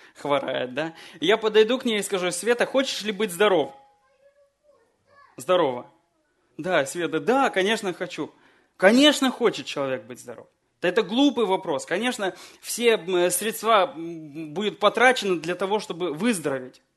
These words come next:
Ну и при всём при этом Христос желает, чтобы человек, который нуждается в помощи Иисуса Христа, Христос желает, чтобы этот человек сказал, что он хочет.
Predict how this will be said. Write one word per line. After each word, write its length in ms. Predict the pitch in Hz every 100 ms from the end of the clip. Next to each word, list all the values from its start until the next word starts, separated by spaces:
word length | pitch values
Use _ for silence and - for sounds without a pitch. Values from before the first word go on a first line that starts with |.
| _ _ _ _ _ _ _ _ _ _ -
Ну 160 | 180 214
и 440 | 127 214 208 180
при 240 | - 202 214
всём 220 | 240 220
при 120 | 214
этом 260 | 247 226 170
Христос 480 | 190 185 214 196 - - 107
желает, 420 | 160 190 208 190
чтобы 500 | - 180 156 165 123 -
человек, 400 | 175 170 220 240
который 320 | 175 165 160
нуждается 800 | 151 139 160 143 131 135 127 - _ _ _ _ _ _ _ _ _ _ _ _ _ _ _ 208 _ _ _ _ _ _ _
в 160 | _ _
помощи 500 | 165 220 190 - 101 _ _ _
Иисуса 380 | 131 - 123 -
Христа, 420 | 123 - - - _ _ _ _ _ _ _ _ _ _
Христос 340 | - 190 247 185
желает, 340 | 202 220 196
чтобы 400 | - 165 170 - -
этот 260 | 196 202 185
человек 460 | - 160 170 175 - _
сказал, 480 | - - 160 185 156
что 240 | - 165
он 240 | - 151 143
хочет. 420 | 147 131 -